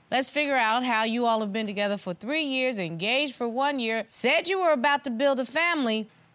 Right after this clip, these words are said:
but there's a whole lot of trust issues that we need to resolve today. Miss Smith, let me start with you.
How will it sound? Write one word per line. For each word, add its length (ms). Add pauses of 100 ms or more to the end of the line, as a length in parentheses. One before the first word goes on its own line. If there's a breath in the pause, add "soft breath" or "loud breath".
(120)
but 160
there's 220
a 100
whole 600
lot 180
of 100
trust 440
issues 540
that 140
we 140
need 260
to 120
resolve 480
today. 480 (500 loud breath)
Miss 240
Smith, 240
let 140
me 100
start 320
with 160
you. 200